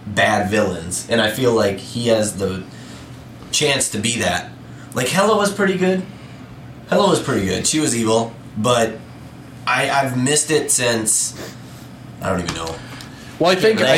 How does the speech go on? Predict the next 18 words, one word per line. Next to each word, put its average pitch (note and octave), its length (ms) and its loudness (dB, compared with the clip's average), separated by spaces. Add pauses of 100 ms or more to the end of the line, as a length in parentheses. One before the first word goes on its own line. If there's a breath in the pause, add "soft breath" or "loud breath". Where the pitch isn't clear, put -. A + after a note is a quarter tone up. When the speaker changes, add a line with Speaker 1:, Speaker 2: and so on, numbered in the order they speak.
Speaker 3:
haven't B2+ 180 4
Speaker 2:
I - 40 6
Speaker 3:
had G3+ 120 2
Speaker 2:
think G#3+ 180 4
Speaker 3:
a - 20 0
good G3+ 80 2
Speaker 2:
with, F#3 180 2
Speaker 3:
Marvel E3+ 140 2
Speaker 2:
with E3+ 180 2
Speaker 3:
character D#3+ 300 2
Speaker 2:
Killmonger, E3 420 2
Speaker 3:
forever. - 560 -2
Speaker 2:
uh, G2+ 380 2 (840 loud breath)
it's C3 220 2
gonna D3 220 2
be C3 220 4
more, A#2+ 920 4 (120)
um, F#2+ 600 0